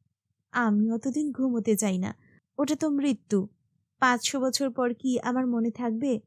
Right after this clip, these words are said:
আমি কে?" "তোমার তো এখনো মনে নেই তুমি কে।" "আমি পূর্ণা।" "আইডি তো তা বলছে না।" "ওরা ভুল বলছে।" রিক্তা একটা দীর্ঘশ্বাস ফেলে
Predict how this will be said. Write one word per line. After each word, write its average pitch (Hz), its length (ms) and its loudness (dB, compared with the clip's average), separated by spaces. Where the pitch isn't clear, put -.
আমি 240 240 -2
কে?" 269 280 -4
"তোমার 190 420 2
তো 320 80 0
এখনো 294 460 0
মনে 226 280 4
নেই 190 340 0
তুমি 226 220 0
কে।" 208 320 -4
"আমি 269 260 0
পূর্ণা।" 226 540 0
"আইডি 254 340 4
তো 277 140 0
তা 277 140 2
বলছে 262 380 2
না।" 269 220 0
"ওরা 311 160 2
ভুল 302 260 -2
বলছে।" 262 500 0
রিক্তা 233 520 0
একটা 226 240 -2
দীর্ঘশ্বাস 220 720 -2
ফেলে 240 340 2